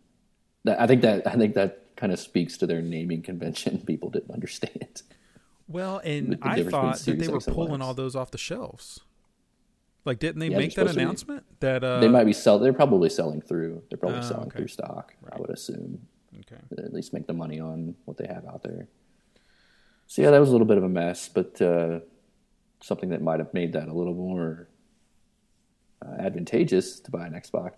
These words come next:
Speaker 1: was what you've said a little bit earlier, is Microsoft bought ZeniMax the day before pre-order started. So that was Monday. Well, okay, they didn't buy them. They announced that they're purchasing, purchasing them. It's got a clear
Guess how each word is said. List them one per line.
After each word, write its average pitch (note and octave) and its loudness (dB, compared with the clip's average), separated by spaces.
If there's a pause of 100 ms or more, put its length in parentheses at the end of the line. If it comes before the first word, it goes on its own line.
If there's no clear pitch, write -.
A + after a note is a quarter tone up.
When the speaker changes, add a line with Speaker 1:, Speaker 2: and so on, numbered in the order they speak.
(120)
Speaker 1:
was E2+ -6
what - -4
you've - -8 (220)
said - -6
a - -8
little - -8
bit D2+ -8
earlier, F2+ -2
is - -8
Microsoft - -8
bought E2 -4
ZeniMax - -10 (580)
the F#2 2
day F#2+ 6
before F2 2
pre-order - 0
started. - -8
So - -4
that F2 2
was E2+ -4
Monday. E2+ -4
Well, F#2 -2
okay, - -12
they - 6
didn't F#2 0
buy D#2+ -2
them. E2 -6
They E2 -6 (140)
announced F2 -6
that D#2+ -4
they're - -6
purchasing, - -8
purchasing - -6
them. - -10
It's - -10
got - -6
a - -12
clear - -8